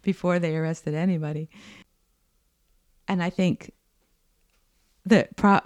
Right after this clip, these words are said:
possibly, I mean, I can't read anybody's mind, but I think possibly they thought, "Yeah, well, uh, these are just, these are just protesters, and they're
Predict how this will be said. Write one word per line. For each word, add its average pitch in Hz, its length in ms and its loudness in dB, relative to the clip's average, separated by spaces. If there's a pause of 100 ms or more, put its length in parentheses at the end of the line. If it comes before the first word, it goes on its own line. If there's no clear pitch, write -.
possibly, 180 560 2
I 165 60 0
mean, 156 160 0
I 170 80 0
can't 175 300 -4
read 175 160 0
anybody's 156 480 -2
mind, 160 320 0
but 165 120 0
I 151 120 -2
think - 260 -8 (400)
possibly 160 580 -4
they 156 160 -2
thought, - 340 -6
"Yeah, - 280 -6
well, 143 360 -8 (840)
uh, 147 340 -4 (140)
these 165 360 -4
are 151 80 -6
just, 135 320 -8 (920)
these 208 220 2
are 226 40 4
just 220 220 2
protesters, 165 840 -6
and 151 360 -6
they're 143 320 -8